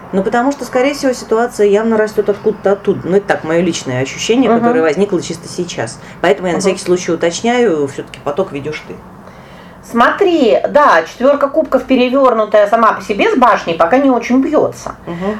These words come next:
Speaker 2: По той простой причине, что четвёрка кубков перевёрнутая явно карта ругательная,
Speaker 1: Мгм.
Speaker 2: которая говорит о том, что ты себя успокаивала всячески, да, вместо того, чтобы принять реальность такой, какая она есть, и попытаться что-то,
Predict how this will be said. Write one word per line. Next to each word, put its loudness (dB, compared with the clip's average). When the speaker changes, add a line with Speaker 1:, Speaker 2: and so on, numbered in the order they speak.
Speaker 2:
По 4
той 4
простой 4
причине, 0
что -4
четвёрка 2
кубков -4
перевёрнутая 2
явно 2
карта 2
ругательная, 0
Speaker 1:
Мгм. -10
Speaker 2:
которая 4
говорит 2
о 0
том, -4
что -18
ты -4
себя 4
успокаивала 2
всячески, -4
да, 4
вместо -2
того, 2
чтобы -4
принять 2
реальность 2
такой, -2
какая 2
она 0
есть, 0
и 4
попытаться 0
что-то, 2